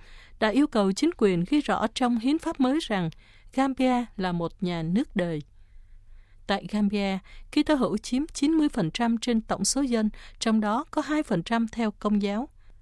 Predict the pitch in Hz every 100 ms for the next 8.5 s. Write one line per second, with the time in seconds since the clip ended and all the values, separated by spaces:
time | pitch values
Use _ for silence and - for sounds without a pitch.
0 | - - - - - - 311 339 427 247
1 | 190 185 233 226 - 233 202 190 - 208
2 | 180 254 254 262 247 220 240 339 - -
3 | - - 339 - 208 208 196 302 302 262
4 | 294 - 320 294 175 190 277 214 175 -
5 | 170 220 - 240 247 226 214 - - -
6 | - - - 220 220 208 208 185 - 269
7 | 240 240 180 185 220 220 190 202 349 208
8 | - 269 262 247